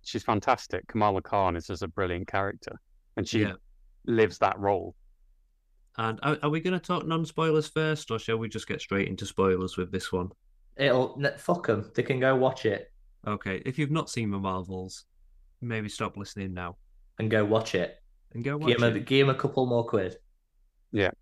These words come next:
Speaker 1: Every little helps.
Speaker 2: But yeah, I-, Iman Vellani, fantastic in this film. I, I was, like, smiling every time she was on screen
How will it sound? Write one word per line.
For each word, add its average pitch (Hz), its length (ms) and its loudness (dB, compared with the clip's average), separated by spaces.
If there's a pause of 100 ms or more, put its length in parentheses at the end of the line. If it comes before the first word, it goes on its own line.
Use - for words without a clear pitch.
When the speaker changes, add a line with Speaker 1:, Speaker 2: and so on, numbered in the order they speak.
(880)
Speaker 1:
Every 110 200 0
little 101 180 2
helps. - 300 -2 (400)
Speaker 2:
But 127 140 -4
yeah, 113 220 -2
I-, 139 200 0
Iman 151 280 2
Vellani, 123 480 -2 (220)
fantastic 131 680 -6
in 110 140 -6
this 107 160 -10
film. 104 400 -6 (300)
I, 107 600 -2
I 101 220 -2
was, 101 280 -8
like, 98 200 -8
smiling 113 540 -2
every 104 240 -6
time 107 260 -4
she 107 200 -6
was 101 180 -6
on 98 160 -6
screen 95 500 -8